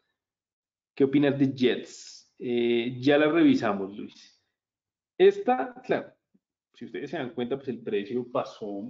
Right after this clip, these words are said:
rápidamente a estar en catorce dólares con quince centavos. Si ustedes van a trazarlo en Fibonacci a esto, pues probablemente les vaya a tocar el stop loss porque es una negociación a largo plazo. A largo plazo significa comprar la acción cruda, no la opción de la acción, no el C F D de la acción,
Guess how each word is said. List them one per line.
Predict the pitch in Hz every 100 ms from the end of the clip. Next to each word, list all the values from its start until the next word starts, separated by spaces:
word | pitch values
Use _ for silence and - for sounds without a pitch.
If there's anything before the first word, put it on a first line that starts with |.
| -
rápidamente | 143 131 127 127 143 131 117 -
a | 120
estar | - 127
en | 135
catorce | 135 120 - 113 107 120
dólares | 117 120 113 113 117
con | -
quince | 107 - 101
centavos. | 101 120 - - - _ _ _ _ _
Si | -
ustedes | 143 202 226 233
van | 254 262
a |
trazarlo | 247 170 160 185
en |
Fibonacci | 196 220 160 127 180
a | 185
esto, | 180 196
pues | 180
probablemente | 120 104 104 127 127
les | 139
vaya | 104
a | 101
tocar | 90 98
el | 107
stop | 107 104
loss | 107 104
porque | 120
es | -
una | 110
negociación | 117 113 98 95
a | 95
largo | 104 110 123
plazo. | 170 - - _ _ -
A |
largo | 110 110 135
plazo | 139 147 143
significa | 160 143 117 110 139
comprar | 135 113 - 131 127
la | 139 156
acción | - - - 175 175 170
cruda, | - 202 196 143
no | 135 123 117
la | 120
opción | 117 - - 113
de | 110
la | 104
acción, | - - 131 131 110
no | 110
el | 110 107
C | - 214
F | 214 214
D | 208
de | 208 214
la | 208
acción, | - 123 127